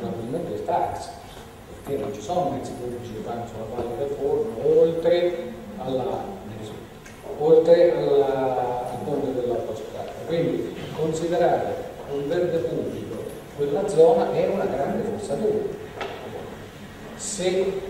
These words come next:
ci sono stati degli incontri anche chiarificatori, che sono risultati con i tecnici,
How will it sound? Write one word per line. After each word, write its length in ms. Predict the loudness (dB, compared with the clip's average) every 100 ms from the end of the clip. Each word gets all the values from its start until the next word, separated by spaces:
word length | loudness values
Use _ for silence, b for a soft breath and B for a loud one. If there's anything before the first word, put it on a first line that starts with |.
| -8
ci 100 | -6
sono 240 | -2 -2
stati 300 | 0 2 2
degli 200 | 2 0
incontri 480 | -2 0 0 2 0
anche 240 | -4 -4
chiarificatori, 840 | -4 -4 -4 -4 -2 0 2 0 -4
che 20 |
sono 260 | -8 -10 -8
risultati 480 | -8 -6 -6 -6 -6
con 100 | -8
i 100 | -2
tecnici, 520 | 2 2 0 -4 -4